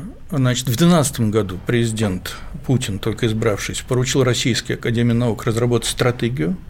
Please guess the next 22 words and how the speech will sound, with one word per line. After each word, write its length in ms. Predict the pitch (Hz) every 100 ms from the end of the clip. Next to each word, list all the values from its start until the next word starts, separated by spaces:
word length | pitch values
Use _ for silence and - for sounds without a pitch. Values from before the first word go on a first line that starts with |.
| - -
развития. 560 | 160 160 156 - 160 156 - - - - -
Через 320 | - 180 170
год 240 | 170 180 135
академик 520 | 127 127 139 120 -
Фортов 440 | - 120 - -
пытался 640 | - - 165 123 107 -
её 80 | 98
доложить. 520 | 101 110 110 143 - - -
Сказал 200 | - 113
президенту: 440 | 104 123 120 113 107
«Вот, 280 | 139 135 -
по 100 | 123
вашему 280 | 127 120
поручению 640 | 101 117 117 - 135 107 104 - - - 131
мы 100 | 131
готовы 320 | 139 135 123
доложить». 520 | 123 139 156 214 - - - - -
Президент 380 | 107 139 131
не 100 | 165
захотел 640 | 143 160 180 180 - 202 143
слушать 420 | - 110 - -
доклад. 380 | 107 - -